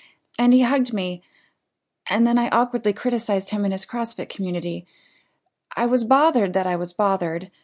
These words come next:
The next day, I told someone I saw him and that I didn't think I even wanted to say hi to him next time. I definitely didn't want a hug. It was not consensual. And let us just pause for a moment.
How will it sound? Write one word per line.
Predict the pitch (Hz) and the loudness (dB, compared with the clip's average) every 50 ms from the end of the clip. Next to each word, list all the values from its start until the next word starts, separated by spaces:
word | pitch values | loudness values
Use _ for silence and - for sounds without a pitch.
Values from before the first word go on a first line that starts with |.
| _ _ _ _ _ _ _ _ _ _ _ _ _ _ _ _ | _ _ _ _ _ _ _ _ _ _ _ _ _ _ _ _
The | - 208 233 | -2 2 4
next | 233 254 262 262 - - | 6 6 4 2 0 0
day, | 214 180 175 185 | 0 2 2 0
I | 196 | 0
told | - - 269 277 269 269 | 0 -2 0 0 0 -2
someone | - 214 180 170 170 | -4 -4 -4 -4 -4
I | 170 170 | -4 -6
saw | - - 185 180 180 | -4 -4 -4 -2 -2
him | 196 220 226 233 | 0 0 2 2
and | 233 | 2
that | 240 240 | 4 4
I | 254 | 4
didn't | 254 269 294 285 277 | 4 4 4 2 2
think | - 226 180 - | 0 -4 -4 -4
I | 175 175 | -4 -4
even | - - 180 185 190 180 | -4 -4 -4 -4 -4 -2
wanted | 190 208 233 254 262 254 | -2 0 2 2 0 0
to | - | -2
say | 170 - - 170 | -6 -6 -6 -6
hi | 170 165 165 165 | -6 -6 -6 -6
to | 160 165 | -6 -6
him | 165 165 160 165 | -6 -6 -6 -6
next | 160 160 - - - | -6 -8 -8 -10 -10
time. | - - 170 156 151 151 156 175 - _ _ _ _ _ _ _ _ _ _ _ _ _ _ | -10 -8 -6 -6 -4 -4 -6 -8 -10 _ _ _ _ _ _ _ _ _ _ _ _ _ _
I | - | -8
definitely | 185 - 208 208 208 202 180 160 | 0 2 2 2 2 0 -4 -4
didn't | 156 165 160 | -4 -6 -6
want | 165 165 156 156 | -8 -8 -8 -8
a | 151 - 180 | -8 -10 -8
hug. | 180 190 170 165 - - - _ _ _ _ _ _ _ _ _ _ _ | -6 -4 -4 -4 -6 -8 -12 _ _ _ _ _ _ _ _ _ _ _
It | 196 196 - | -4 -4 -4
was | - 175 170 160 - | -4 -6 -6 -6 -6
not | 175 175 175 175 170 - - - | -6 -4 -4 -4 -4 -6 -8 -10
consensual. | - - 170 160 - 160 160 156 - - 170 175 - - - 202 196 - _ _ _ _ _ _ _ _ _ _ _ _ _ _ _ _ _ _ _ _ _ _ _ _ _ _ | -10 -10 -10 -8 -8 -8 -8 -8 -10 -10 -12 -12 -12 -12 -12 -14 -16 -18 _ _ _ _ _ _ _ _ _ _ _ _ _ _ _ _ _ _ _ _ _ _ _ _ _ _
And | - 294 285 | -4 -2 0
let | 311 349 359 | 0 -2 -2
us | 349 - | -4 -4
just | - - 220 - - | -2 -2 -2 -4 -6
pause | - - 190 180 175 175 | -8 -6 -6 -6 -6 -6
for | - - 175 | -8 -10 -8
a | 165 170 | -6 -6
moment. | 170 165 160 156 151 151 - | -4 -4 -6 -6 -6 -8 -10